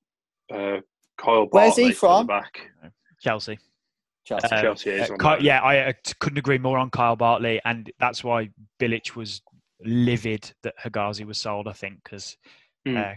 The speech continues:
Speaker 3: we, we just haven't got the, it's, uh, Ivanovic is fine, but you have to play a back three to accommodate him because of his pace, and you have to play Bartley one side, and you have to play Ajay the other side, so they can cover. And you,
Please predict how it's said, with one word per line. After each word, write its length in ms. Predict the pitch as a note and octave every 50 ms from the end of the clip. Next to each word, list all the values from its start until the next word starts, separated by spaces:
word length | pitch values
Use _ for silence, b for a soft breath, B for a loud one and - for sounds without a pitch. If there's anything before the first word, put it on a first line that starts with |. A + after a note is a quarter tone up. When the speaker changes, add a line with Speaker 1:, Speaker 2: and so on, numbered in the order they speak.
| - _ _
Speaker 3:
we, 160 | A2 A#2 A#2 -
we 100 | A2+ A#2
just 200 | A2+ A2+ - - -
haven't 180 | A2+ G#2 A2
got 200 | G#2 G#2+ G#2 -
the, 140 | - A2 A2
it's, 240 | G2+ - A#2 - -
uh, 140 | - D3 C#3 C3+ - D#3 -
Ivanovic 480 | D#3+ D#3 C3+ E3 E3 E3 D#3 E3 - -
is 100 | C#3+ -
fine, 460 | - - D3+ C#3+ C#3+ D#3 F3 G3 G3 - b b b b
but 80 | - A#2
you 60 | A2+
have 220 | A#2 D#3 F3 - -
to 100 | F3 -
play 260 | - E3+ D#3+ D3+ C#3+
a 40 | C3
back 280 | - C#3+ C#3 - - -
three 280 | - C3+ A#2+ A#2+ A2+
to 140 | - - A#2+
accommodate 600 | A#2 - - A#2 A2+ A#2 A2+ A#2+ A#2+ A#2+ - -
him 80 | B2 A#2
because 220 | A#2 - A#2+ G#2+
of 60 | G#2+ A2
his 100 | G#2+ -
pace, 360 | - - A2 G#2+ A2 - -
and 80 | B2
you 60 | B2 A#2
have 160 | A2 A2 -
to 80 | - A#2
play 240 | - A#2 A2+ G#2+ G#2 -
Bartley 300 | - A#2+ A2+ A#2 A2+ A2+
one 200 | A2 G#2 G#2 G#2
side, 200 | G#2 - A2 G#2 G2+
and 60 | G2+
you 40 | G#2
have 80 | G2 -
to 60 | - -
play 220 | - A2 G#2 G2+
Ajay 280 | G#2 - A2+ G#2 G#2 G2+
the 80 | G2 G2+
other 120 | G2 G#2
side, 340 | - - A2 G#2+ A2 A2 - - b b b b
so 140 | b - A#2
they 100 | A2 G#2+
can 140 | - - G#2+
cover. 340 | - - A#2+ G#2 A2 G#2+ G#2 - B B B B B B B -
And 160 | G#2+ A2 - - _ _ _ _ _ _ _ _ _
you, 160 | D3+ D3 C#3+